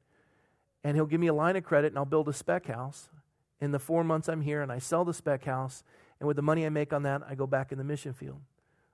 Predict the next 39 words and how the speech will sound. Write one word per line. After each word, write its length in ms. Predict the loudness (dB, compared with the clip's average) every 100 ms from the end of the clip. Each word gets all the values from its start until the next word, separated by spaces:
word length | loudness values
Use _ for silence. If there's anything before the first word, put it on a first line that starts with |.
| -10
I've 80 | 0
done 160 | 0
six 300 | 0 -4 -4
of 140 | -6 -8
'em. 160 | -12 -20 _ _ _ _ _ _ _ _ _ _
Six 300 | -4 -4 -4
of 120 | -8
'em. 120 | -10 -18 _ _ _ _ _ _ _ _ _ _ _ _ _ _ _ _ _ _ _
And 80 | 2
that's 140 | 2 4
how 180 | 4 4
he 80 |
would 140 | 4 0
supply. 360 | 0 4 6
And 100 | 6 4
that 120 | 4
was 140 | 4
the 120 | 2
only 180 | 2 4
guy 180 | 4 4
that 140 | 4
did 180 | 2 0
that. 220 | -2 -8 -14 _ _ _ _ _ _ _ _ _ _ _ 0
Harold 300 | 4 4 4
was 140 | 4
a 60 | 2
man 240 | 2 2
who 120 | 2
understood 380 | 2 0 -2 0
how 120 | 2
to 80 | 4
operate 360 | 2 2 -2 -2
ministries, 600 | -2 -2 -4 -8 -8 -4
and 80 | -2
he 100 | -2
was 160 | -6
faithful, 640 | -4 -2 -2 -4 -8 -8 -10 _ _ -20
faithful, 520 | -4 -2 -2 -2 -10
faithful. 500 | -8 -8 -10 -12 -20